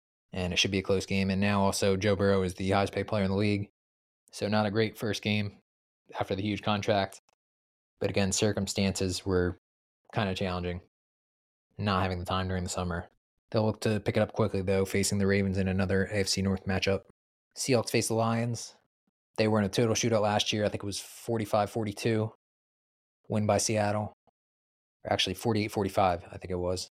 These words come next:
Talked about the Lions getting the opening night win against the Chiefs. You could say Kansas City was shorthanded, but I give 'em a lot of credit for the way they came in and played, and the fans showed up too. I saw a decent amount of blue in the stands, which was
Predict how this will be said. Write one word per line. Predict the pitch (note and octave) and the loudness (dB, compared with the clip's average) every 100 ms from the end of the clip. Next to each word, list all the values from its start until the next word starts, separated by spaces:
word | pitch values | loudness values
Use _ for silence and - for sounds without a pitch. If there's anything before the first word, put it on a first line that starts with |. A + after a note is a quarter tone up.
| _ _ _ _ _ - | _ _ _ _ _ -2
Talked | A2+ G2 | -2 0
about | G2 F2 | -4 -4
the | |
Lions | G2 G#2 G#2+ G2+ | -4 -2 -2 -2
getting | G#2+ G#2 G2 | -2 0 0
the | G2+ G2 G2 - | 0 0 -2 -4
opening | G#2+ G#2+ G#2 G#2 - _ _ _ _ _ - | -2 -2 -2 -4 -10 _ _ _ _ _ -6
night | A#2 G2 | -4 -2
win | A2+ A2+ | -2 0
against | G#2+ - | -2 -2
the | |
Chiefs. | G2+ A#2+ A2 - - _ _ _ _ _ _ _ _ _ - | -2 0 0 -2 -8 _ _ _ _ _ _ _ _ _ -8
You | G2+ | -4
could | G2+ | 0
say | B2 A2 G#2 | 2 4 2
Kansas | A#2+ A2+ G#2 | 0 0 2
City | A2+ | 2
was | G#2 | 2
shorthanded, | - G#2+ A2 G#2+ G#2+ | 0 -2 0 -2 -2
but | G2+ G2 | 0 2
I | F#2+ | 2
give | F#2+ | 0
'em | G2 F#2+ F2+ | -2 -4 0
a | |
lot | F2 F2+ | 2 2
of | - | 2
credit | G2+ F#2+ - | 0 0 -2
for | F#2+ | -4
the | |
way | F#2 F#2+ | 0 0
they | F#2 | 0
came | G2 F#2+ | -2 -2
in | F#2+ | -2
and | F#2 | 0
played, | G#2 G2 F#2+ F#2 | 2 2 2 -2
and | E2+ E2+ - _ _ _ | -6 -8 -14 _ _ _
the | F#2 | -8
fans | - A#2+ A2 | -4 -4 -2
showed | A2 | 0
up | G2+ - | -2 -2
too. | A#2 | 0
I | G#2 | 0
saw | A#2 | 0
a | F#2+ | -2
decent | G2+ G#2 | -2 -4
amount | G2+ F#2+ | -4 -4
of | |
blue | G2 A2 | -2 -2
in | |
the | A2 | -2
stands, | - G#2 G#2+ F#2+ | 0 0 0 -2
which | F#2 | -4
was | F#2 F2+ | -4 -6